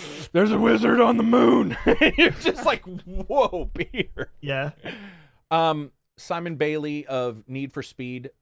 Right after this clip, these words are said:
Speaker 1: subbed to me when I did a Stargate fan Unreal project. Interesting. She's pretty cool voice actors, too. Simone Bailey of Need for Speed.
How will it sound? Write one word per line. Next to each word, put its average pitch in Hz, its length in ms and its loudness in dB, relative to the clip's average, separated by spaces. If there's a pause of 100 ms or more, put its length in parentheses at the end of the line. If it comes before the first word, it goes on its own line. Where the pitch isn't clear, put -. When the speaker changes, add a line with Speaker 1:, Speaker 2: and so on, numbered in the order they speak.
(120)
Speaker 1:
subbed 135 400 -8
to 131 100 -12
me 110 160 -10
when 107 180 -10
I 107 60 -8
did 107 160 -10
a 101 40 -16
Stargate 117 520 -10
fan 110 280 -14
Unreal 107 240 -10
project. 98 460 -12
Interesting. 107 500 -12
She's - 380 -18 (420)
pretty 139 240 -12
cool 113 200 -10
voice 98 260 -12
actors, - 260 -16
too. 82 220 -20 (460)
Simone 104 480 -12
Bailey 92 440 -12 (120)
of 92 100 -20
Need 90 240 -16
for 92 80 -18
Speed. 85 420 -20